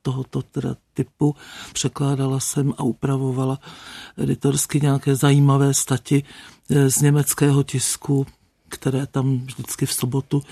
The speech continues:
v těch přílohách vycházely a byly úžasné.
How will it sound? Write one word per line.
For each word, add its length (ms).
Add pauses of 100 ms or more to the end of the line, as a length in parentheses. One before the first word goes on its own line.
(260)
v 60
těch 160
přílohách 640
vycházely 680
a 60
byly 240
úžasné. 720